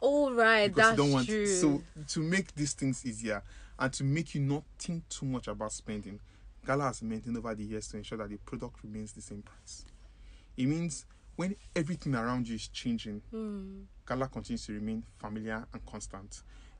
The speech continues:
Speaker 2: You
Speaker 1: Mm.
Speaker 2: see, as things have gotten bad, you see that, um, you probably, the, the,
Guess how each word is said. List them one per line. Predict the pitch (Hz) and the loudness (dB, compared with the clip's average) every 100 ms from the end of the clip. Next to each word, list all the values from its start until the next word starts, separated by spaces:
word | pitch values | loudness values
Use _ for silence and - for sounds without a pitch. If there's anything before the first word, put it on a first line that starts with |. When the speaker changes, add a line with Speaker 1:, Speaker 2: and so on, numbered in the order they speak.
| 127 | -6
Speaker 2:
You | 123 | -2
Speaker 1:
Mm. | |
Speaker 2:
see, | 123 - 156 151 147 113 | 0 0 0 0 -2 -4
as | - | -4
things | - 143 135 | 0 2 2
have | 113 104 | 0 0
gotten | - - 123 120 117 - | -4 0 2 2 0 -2
bad, | 113 107 107 | -2 -2 -2
you | 110 | -6
see | - 123 | -4 -2
that, | 113 107 113 | 0 0 -2
um, | 107 107 107 104 - - - - | -4 -2 -6 -8 -14 -20 -18 -10
you | 117 110 107 - | -6 -6 -6 -2
probably, | 127 123 127 123 | 0 2 0 -2
the, | 117 120 - | -6 -8 -8
the, | 123 | -8